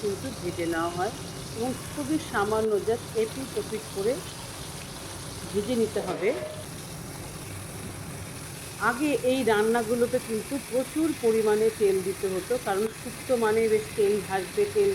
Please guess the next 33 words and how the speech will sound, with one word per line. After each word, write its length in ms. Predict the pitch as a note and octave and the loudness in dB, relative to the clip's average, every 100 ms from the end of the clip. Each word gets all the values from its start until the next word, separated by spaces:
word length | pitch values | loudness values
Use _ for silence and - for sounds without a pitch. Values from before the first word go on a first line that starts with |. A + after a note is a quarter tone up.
| F#3+ | 2
তেলে 240 | G3 G3 - | 2 2 2
করে 140 | G3+ G#3+ | 2 2
রান্নাটা 380 | F3 E3 D#3+ F3 D#3 | 2 2 0 -4 -4
করা 180 | D3+ D#3+ | -4 -4
হতো। 180 | D3 C#3+ - - - - | -4 -6 -10 -10 -12 -8
কিন্তু 240 | B3+ B3 C4+ A#3 G#3 | -6 -2 0 2 2
এখনকার 440 | - A3 G#3 G#3 F#3 | 2 0 2 0 2
দিনে, 200 | G#3 G#3+ F#3 | 4 4 2
এখনকার 480 | - G#3+ G#3 G#3 F#3+ - G3+ | 0 -2 -2 -2 -4 -4 2
যে, 80 | G3 - | 2 2
যখন 240 | G3 - G#3 - | -4 0 -2 -2
সবাই 220 | G3 G#3+ G3+ | 0 2 2
একটু 140 | - G#3 | 2 -2
আমরা 140 | F#3+ F#3 | 0 2
রান্নার 320 | F3 F3 F3+ F#3 | 2 4 2 0
খাবারে 340 | - E3+ F3+ G3 A#3 | -6 -2 0 2 0
তেলটা 420 | G3 E3+ D#3+ - F#3+ - | -2 -2 -4 -8 -8 -4
কমিয়ে 320 | F3 G3 G3+ | 0 2 2
দিয়েছি, 280 | F#3 F3 A#3 C4 - - - | 0 0 -4 -10 -10 -10 -8
তাই 140 | - A#3+ - A3+ | 0 0 2 0
আমি 160 | A#3+ C4 | 2 2
আমার 200 | A#3+ C#4 F#3+ | 4 4 4
মতন 240 | F#4 - F#3 - | 2 2 0 0
করে 160 | F#3+ G#3+ F#3+ | 2 2 2
আমি 120 | G3+ G#3+ | 2 0
কম 140 | F3 E3 F3 | -2 -2 0
তেলে 180 | F#3 G#3+ F#3 | 0 2 2
এই 80 | D#3+ | 0
রান্নাটা 400 | D3+ C#3+ D3 G#3 D4+ D#4+ - - - - - | -2 -4 -4 -2 -4 -4 -10 -10 -10 -10 0
করে 180 | G3+ F#3+ - | 2 2 0
থাকি। 240 | E3+ - - - - - - - - - - | -6 -8 -10 -10 -10 -10 -10 -10 -10 -10 -4
আমি 140 | A3 B3 - | -2 -2 4
কড়াইতে 420 | A3+ A#3 A#3+ B3+ | 4 6 2 2